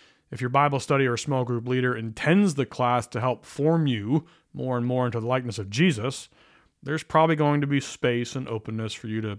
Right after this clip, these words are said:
share your story, ask questions, express doubts, challenge the material, and even to disagree with someone politely and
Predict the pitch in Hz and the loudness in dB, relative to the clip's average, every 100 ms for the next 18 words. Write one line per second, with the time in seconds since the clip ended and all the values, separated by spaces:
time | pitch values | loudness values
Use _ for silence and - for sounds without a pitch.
0 | - - 101 95 90 - 147 147 147 139 | -12 -16 -12 -12 -12 -6 2 4 6 4
1 | 135 _ _ - 98 95 - - 160 - | -2 _ _ -8 -8 -8 -4 0 0 0
2 | 147 143 117 - - 107 104 - 117 135 | -4 -4 -6 -12 -8 -8 -8 -8 0 2
3 | 139 - - _ _ - 127 139 143 135 | 2 -2 -16 _ _ -8 -2 0 0 -2
4 | 127 113 - 127 123 139 135 110 - - | -4 -6 -6 -4 0 0 -2 -6 -12 -20
5 | - _ 110 147 160 156 156 135 127 185 | -20 _ -4 -2 0 -2 -4 -2 0 -2
6 | 98 - 107 110 107 107 117 123 160 160 | -4 -8 -8 -8 -8 -6 -4 -4 -6 -8